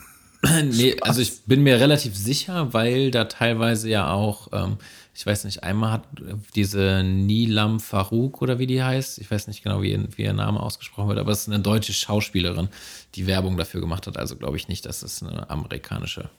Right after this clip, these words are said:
Speaker 1: dass es von einer amerikanischen Marketingabteilung kam, sondern wahrscheinlich eine deutsche. Und ich glaube, in der amerikanischen Werbung für das Unternehmen gibt's diese Wortspielerei einfach gar nicht.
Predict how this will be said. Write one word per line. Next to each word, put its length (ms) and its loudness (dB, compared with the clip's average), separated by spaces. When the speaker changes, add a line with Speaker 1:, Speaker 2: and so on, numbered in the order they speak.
Speaker 1:
dass 200 -2
es 80 -6
von 140 0
einer 100 2
amerikanischen 680 0
Marketingabteilung 840 -2
kam, 240 -4
sondern 280 0
wahrscheinlich 420 -4
eine 100 2
deutsche. 520 4
Und 160 4
ich 120 -2
glaube, 320 2
in 120 2
der 100 0
amerikanischen 680 -2
Werbung 300 0
für 140 -8
das 140 -4
Unternehmen 460 0
gibt's 320 -4
diese 580 0
Wortspielerei 720 -4
einfach 280 -8
gar 120 -12
nicht. 240 -12